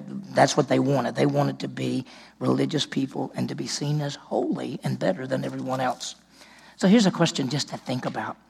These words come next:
Why, when we seek to live our Christian lives and to live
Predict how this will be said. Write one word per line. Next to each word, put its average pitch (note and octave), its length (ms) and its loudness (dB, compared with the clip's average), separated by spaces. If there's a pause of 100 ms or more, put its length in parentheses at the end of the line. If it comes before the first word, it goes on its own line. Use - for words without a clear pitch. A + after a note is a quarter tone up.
(380)
Why, G3+ 440 0
when D#3+ 180 8
we B3+ 140 10
seek - 480 2
to D#3 80 2
live D3 480 6
our C#3 160 -2
Christian - 400 -6
lives B2 420 -8 (240)
and C3+ 140 0
to - 80 -2
live D#3+ 500 4